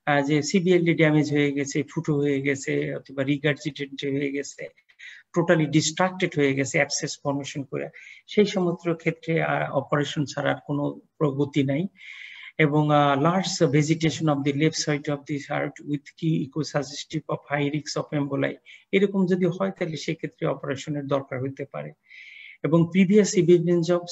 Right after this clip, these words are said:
systemic emboli যদি থাকে তাহলে সেক্ষেত্রে করতে হবে। আপনার অত মনে রাখার তো আপনি যে পারবেন না মনে রাখতে, আপনার জন্য বলবো, মনে করবেন, "স্যার,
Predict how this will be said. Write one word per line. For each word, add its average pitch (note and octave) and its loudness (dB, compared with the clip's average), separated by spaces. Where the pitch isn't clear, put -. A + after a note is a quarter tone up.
systemic E3 0
emboli C#3+ 2
যদি C#3 -4
থাকে C#3 -8
তাহলে C3+ -4
সেক্ষেত্রে C3+ -10
করতে C#3 -8
হবে। C#3+ -10
আপনার A3+ -4
অত G#3 -4
মনে F3+ 0
রাখার F3+ 0
তো F#3 -2
আপনি E3+ -2
যে D#3+ -6
পারবেন D#3+ 0
না G3 -2
মনে F3 -2
রাখতে, F3 -6
আপনার F3+ 0
জন্য G3+ 2
বলবো, G3 2
মনে F#3 2
করবেন, G3 0
"স্যার, F#3+ -2